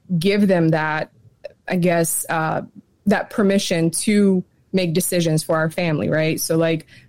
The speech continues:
making that decision to call this person my husband means that I trust you to make the right decisions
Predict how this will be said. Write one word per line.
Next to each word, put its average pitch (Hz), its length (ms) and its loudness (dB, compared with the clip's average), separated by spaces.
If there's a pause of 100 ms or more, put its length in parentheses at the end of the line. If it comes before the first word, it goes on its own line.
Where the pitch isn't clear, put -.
making 202 280 2
that 180 140 0
decision 180 400 0
to 185 100 -2
call 175 200 0
this 165 140 -2
person 170 340 0
my 160 120 0
husband 196 360 2
means 170 300 2
that 165 300 -2
I 170 100 -2
trust 185 380 -2
you 180 80 2
to 175 60 2
make 170 200 0
the 170 80 0
right 165 180 0
decisions 160 680 0